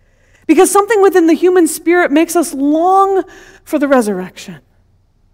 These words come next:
for death to not have the power that it does. Something is wired within us, a yearning, an ache, a hope that makes us want to believe in life after death, for there to be something more.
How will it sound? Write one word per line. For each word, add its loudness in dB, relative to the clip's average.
for 2
death 0
to 2
not 4
have -2
the -2
power -6
that 0
it 0
does. -6
Something 0
is 0
wired 2
within 0
us, 0
a -2
yearning, 0
an -4
ache, 2
a -6
hope -2
that -2
makes -2
us -6
want -4
to -4
believe -4
in -2
life -2
after -2
death, -4
for -6
there 0
to -2
be 2
something -6
more. -6